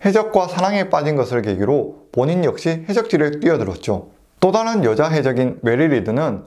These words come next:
사생아로 태어나 십 대 시절부터 남장을 해야 했고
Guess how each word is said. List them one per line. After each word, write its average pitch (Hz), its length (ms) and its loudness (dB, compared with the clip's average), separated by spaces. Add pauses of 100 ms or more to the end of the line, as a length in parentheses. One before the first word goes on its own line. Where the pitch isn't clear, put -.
(120)
사생아로 175 540 -2
태어나 120 500 -2 (100)
십 - 260 -6
대 214 120 2
시절부터 135 720 0
남장을 147 500 0
해야 165 180 0
했고 120 600 -2